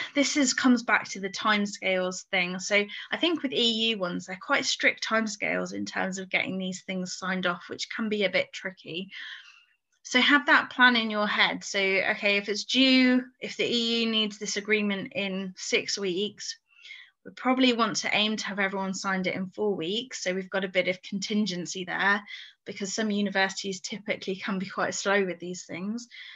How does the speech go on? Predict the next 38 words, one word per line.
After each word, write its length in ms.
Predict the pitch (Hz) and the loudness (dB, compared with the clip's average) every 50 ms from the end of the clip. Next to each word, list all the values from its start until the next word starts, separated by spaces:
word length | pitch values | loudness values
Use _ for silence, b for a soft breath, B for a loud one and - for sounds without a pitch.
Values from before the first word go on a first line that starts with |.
| B B B B B B B B _ _ _ _ _ _ | B B B B B B B B _ _ _ _ _ _
So 140 | - - 214 | -4 -2 -2
we're 80 | 214 208 | -2 -2
probably 220 | - 285 359 370 | 0 2 4 6
gonna 160 | 330 269 240 | 6 6 6
want 180 | 240 226 151 - - - _ _ | 6 4 2 0 -4 -10 _ _
comments 440 | - - 269 247 247 220 196 202 - | -4 2 4 6 6 6 4 0 -2
back 320 | - 240 226 226 - - | -2 0 0 0 0 -2
on 80 | 233 214 | -4 -4
a 40 | 208 | -4
first 400 | - - 214 214 202 202 - - | 0 2 2 2 2 0 -2 -2
draft 500 | - 208 202 190 185 185 - - - - - _ _ - | 0 4 4 4 4 4 0 -4 -14 -18 -20 _ _ -4
within 260 | 226 220 208 233 233 | -2 2 4 4 4
a 60 | 226 - | 4 2
couple 300 | - 233 208 - 208 202 | 0 -2 -2 -2 -2 -2
of 100 | 202 202 | 2 2
weeks 400 | 220 214 202 - - - - - | 2 2 2 0 -4 -8 -4 -2
so 120 | 196 190 | -2 0
that 180 | 185 190 - - | 0 -2 -2 -2
we've 180 | 196 196 196 | -2 -4 -2
got 160 | - - - | -4 -6 -6
time 260 | - - 214 196 190 180 | -4 -4 -4 -4 -4 -6
to 100 | - 185 | -8 -10
process 500 | - - 190 190 190 190 - 185 - - | -2 0 0 2 2 0 -4 -8 -4 -2
it. 220 | 185 170 - - | -2 -2 -2 -4
So 140 | - - 226 | -2 2 2
it's 200 | 220 226 233 - | 4 4 4 2
just 300 | 277 277 262 254 - - B B B B B B B B B _ _ _ _ | 2 2 2 2 -2 -8 B B B B B B B B B _ _ _ _
thinking 480 | 277 262 254 254 247 254 - 233 226 214 | 6 8 10 8 8 6 2 0 -2 0
about 340 | 208 202 190 190 170 - | 0 2 4 4 2 4
that 240 | - 185 175 - - | 4 2 2 2 2
when 180 | - 202 202 196 | 0 -2 -4 -4
you 80 | 196 | -6
send 300 | 190 - - 208 202 202 | -6 -4 -2 -2 0 0
it 80 | 196 - | 2 2
out 280 | 196 196 196 185 110 - | 4 4 6 4 4 2
and, 160 | 190 190 - | 0 -2 -2
and 220 | - 202 202 196 | -2 -2 0 2
being, 540 | 214 208 214 208 202 202 196 196 202 196 | 4 4 4 4 2 0 -2 -2 -4 -6